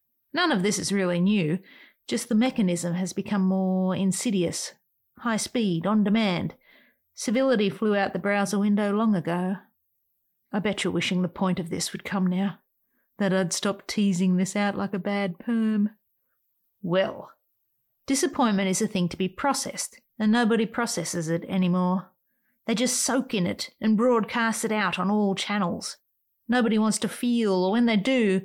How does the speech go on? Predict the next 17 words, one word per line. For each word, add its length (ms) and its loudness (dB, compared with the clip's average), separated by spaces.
they 80 0
want 260 0
you 100 0
to 60 4
know 180 2
that 160 -2
they 120 0
felt 500 -2
and 100 -2
they 80 0
don't 260 0
know 220 4
what 200 0
to 100 -2
do 180 2
with 160 0
it. 280 -6